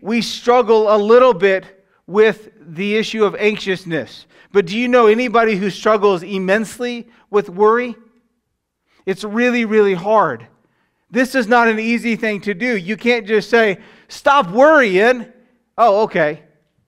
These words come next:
Doesn't work like that, does it? No.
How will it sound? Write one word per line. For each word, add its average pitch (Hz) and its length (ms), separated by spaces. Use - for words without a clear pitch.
Doesn't 240 260
work 220 260
like 196 240
that, 165 200
does 233 240
it? 320 180
No. 247 800